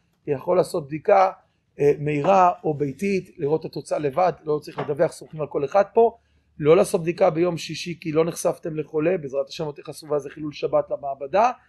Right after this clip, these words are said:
אפשר מוצאי שבת, מי שרוצה רגילה, ואז אולי יקבל תשובה, או מהירה, כל אחד שרוצה. מי שעברו לו שבעה ימים מהחיסון לא צריך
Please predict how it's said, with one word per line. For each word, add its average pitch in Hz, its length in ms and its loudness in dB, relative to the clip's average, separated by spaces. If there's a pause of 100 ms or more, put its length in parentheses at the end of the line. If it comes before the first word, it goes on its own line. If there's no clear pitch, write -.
(420)
אפשר 185 260 2
מוצאי 170 300 -4
שבת, 165 360 0
מי 170 60 -8
שרוצה 147 400 -6
רגילה, 151 400 0
ואז 143 160 -4
אולי 147 140 -2
יקבל 143 260 -4
תשובה, 185 420 -2
או 180 120 -10
מהירה, 180 280 -8
כל 170 180 -8
אחד 156 180 -12
שרוצה. 151 340 -10 (340)
מי 190 100 -2
שעברו 180 300 2
לו 175 60 0
שבעה 175 220 -4
ימים 175 100 -8
מהחיסון 165 380 -12
לא 165 60 -6
צריך 185 460 0